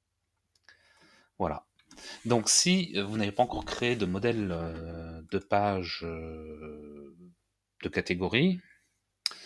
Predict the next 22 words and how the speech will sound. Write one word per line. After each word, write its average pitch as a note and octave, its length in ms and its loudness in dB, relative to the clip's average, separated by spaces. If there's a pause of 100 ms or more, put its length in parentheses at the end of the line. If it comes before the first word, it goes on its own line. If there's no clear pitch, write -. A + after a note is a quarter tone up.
(280)
euh, E2 140 -8
en F2+ 140 -4
fait, A2+ 260 0
vous F#2+ 460 -6
vous F2+ 180 -4
servez F#2+ 340 2
du F2+ 140 -6
précédent F#2+ 420 0
tutoriel, F#2 500 -2
dont G2+ 120 -4
je - 80 -8
vous F2 100 -8
mettrai E2 300 -6
le E2 120 -2
lien, F#2+ 320 -6 (260)
euh, D#2 180 -10
dans E2 120 -8
la E2+ 100 -4
description F#2 440 -6
de F2+ 60 -6
la E2 60 -8
vidéo. E2+ 420 -2